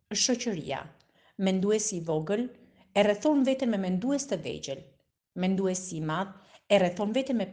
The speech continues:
persona me ide të mëdha progresive. Dymbëdhjetë. Gabimet. Menduesi i vogël i zmadhon gabimet e veta,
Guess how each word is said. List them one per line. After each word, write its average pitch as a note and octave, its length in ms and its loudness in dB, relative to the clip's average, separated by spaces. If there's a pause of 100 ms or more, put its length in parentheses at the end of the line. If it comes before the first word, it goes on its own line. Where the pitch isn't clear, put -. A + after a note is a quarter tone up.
persona B3+ 500 0
me F#3 160 -4
ide G3+ 240 -2
të G#3 160 -8
mëdha E3+ 320 -2 (160)
progresive. F#3 720 -4 (800)
Dymbëdhjetë. C4 840 0 (460)
Gabimet. D#3+ 640 -4 (540)
Menduesi G#3 600 2
i F3+ 100 -2
vogël A#3 360 2
i F#3+ 60 -2
zmadhon F3+ 540 0
gabimet F3 400 -2
e C#3 80 -10
veta, D#3+ 380 0